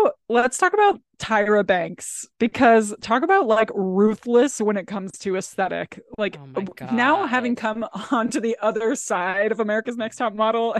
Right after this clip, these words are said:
Speaker 1: <laughs> and seeing just how absolutely insane and unemotional or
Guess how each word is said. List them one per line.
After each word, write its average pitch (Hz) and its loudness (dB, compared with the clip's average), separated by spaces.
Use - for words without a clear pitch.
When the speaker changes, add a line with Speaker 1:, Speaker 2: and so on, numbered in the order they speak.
Speaker 1:
<laughs> - -10
and 269 -2
seeing 240 -10
just 208 -4
how 240 0
absolutely 185 -4
insane 220 0
and 190 -2
unemotional 220 -2
or 180 -4